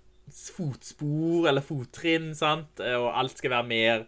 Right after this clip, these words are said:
eh, livaktig. Eh, og så har de også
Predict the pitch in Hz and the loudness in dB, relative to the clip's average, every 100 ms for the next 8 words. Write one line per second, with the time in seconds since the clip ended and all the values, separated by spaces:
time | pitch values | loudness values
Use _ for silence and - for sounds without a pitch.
0 | - - _ - _ - 92 87 85 80 | -12 -20 _ -20 _ -10 -6 -4 -6 -8
1 | 73 65 - - _ _ - 120 131 135 | -10 -14 -16 -20 _ _ -14 -10 -10 -8
2 | 107 98 - - - 123 120 117 120 _ | -8 -6 -6 -8 -8 -6 -4 -6 -8 _
3 | _ _ _ _ - - 113 110 110 - | _ _ _ _ -18 -10 -4 -2 0 2
4 | 151 185 156 165 165 143 151 160 | 2 4 6 6 8 8 6 4